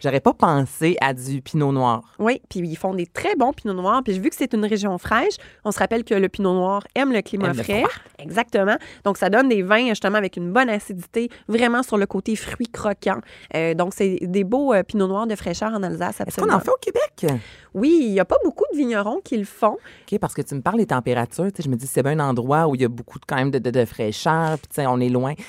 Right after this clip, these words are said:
Speaker 1: sais, le soleil plombe pas ici comme en Afrique du Sud ou même en Californie. Fait que, tu sais, je me
Speaker 2: Mhm.
Speaker 1: dis qu'il doit en avoir au Québec, mais je me souviens pas d'avoir bu un Pinot Noir québécois.
Speaker 2: Oui, il y a le domaine Saint-Jacques, à Saint-Jacques-le-Mineur, qui font un Pinot Noir.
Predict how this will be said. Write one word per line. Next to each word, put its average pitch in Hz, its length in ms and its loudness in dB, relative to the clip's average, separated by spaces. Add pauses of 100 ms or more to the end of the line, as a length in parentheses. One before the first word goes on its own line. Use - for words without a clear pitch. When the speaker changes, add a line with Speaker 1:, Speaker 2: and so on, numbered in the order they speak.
(160)
Speaker 1:
sais, 156 80 0
le 151 100 4
soleil 147 300 2
plombe 131 260 -2
pas 160 100 4
ici 139 320 -6
comme 123 200 2
en 117 260 4
Afrique 120 280 -4
du - 80 -12
Sud 165 300 0
ou 143 40 -2
même 139 140 -2
en 127 80 -2
Californie. 127 640 -2
Fait 135 140 -2
que, - 60 -10
tu 147 60 -10
sais, 214 100 -6
je 196 60 0
me 262 260 2
Speaker 2:
Mhm. 277 80 2
Speaker 1:
dis 202 100 -2
qu'il 175 120 -8
doit 131 120 0
en 120 140 2
avoir 117 340 0
au 120 60 -4
Québec, 113 340 -4
mais 151 80 2
je 117 80 -4
me 113 60 0
souviens 127 340 -2
pas 196 140 -4
d'avoir 127 280 4
bu 127 200 -4
un 123 80 0
Pinot 139 400 -6
Noir 131 640 -2
québécois. 113 560 -6 (280)
Speaker 2:
Oui, 285 220 2
il 208 60 -2
y 208 60 4
a 202 40 2
le 202 100 2
domaine 262 220 2 (100)
Saint-Jacques, 285 640 -2
à 196 180 2
Saint-Jacques-le-Mineur, 220 920 -2
qui 311 140 2
font 285 340 2
un 247 140 0
Pinot 226 260 2
Noir. 196 480 0